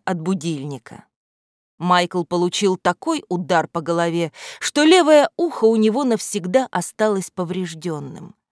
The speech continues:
Оно высохло, странно скрючилось и стояло твёрдо торчком. Мало того, у Джерри был брат Пэтси и сестра Кэтлин.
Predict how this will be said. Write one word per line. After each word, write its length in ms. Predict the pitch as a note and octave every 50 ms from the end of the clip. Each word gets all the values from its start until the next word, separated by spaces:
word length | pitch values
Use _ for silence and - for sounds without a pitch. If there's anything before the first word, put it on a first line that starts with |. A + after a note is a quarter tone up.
| _
Оно 260 | - B2 D3 D3+ D3 D3
высохло, 680 | C#3+ D3 G3+ A3+ - - A3 - - G#3 G#3 G3 G#3 _ - - - -
странно 520 | - - - - D#4 E4+ D#4+ A#3+ G#3 G3
скрючилось 840 | F#3 - - - A3+ B3+ D4 D#4+ C#4 - - C#4+ B3+ B3 A#3 - - - - - - -
и 100 | - C#4
стояло 480 | C4+ - - D#4 D4+ C#4+ C#4 C4 A#3+ A#3
твёрдо 720 | - - G3+ F3+ G#3+ C4 C#4 C#4+ A3 G#3 A#3 B3 A#3+ A3 _ _ _ _
торчком. 800 | - E3 E3+ F3 - - - - - - D3+ C3 - - - _ _ _ _ _ _ _ _ _ _ _ _ _ _ _ _ _ _ _ _ _ _ _ _ -
Мало 300 | E3 D#3+ G3 F#3 D3 D3
того, 360 | - F3 D#3+ D3+ F3 F3 - - - - - -
у 100 | G#3 B3
Джерри 420 | G#3 F3 F#3 D4+ F4+ F#4 E4+ E4+
был 260 | C4 G#3 C4 D#4 D#4 C#4+
брат 460 | A3+ A#3+ D4 C#4 A3+ F3 D#3 _ - _ -
Пэтси 560 | - C4 E4 F4 - - - - - D#4+ D#4+ _ -
и 80 | A#3
сестра 600 | G#3 - - G#3+ - - - G3+ G#3 A3 A3+ A#3 _ _ -
Кэтлин. 680 | - - C#4 G3 - - C#3+ C#3 C3 - A#2 - -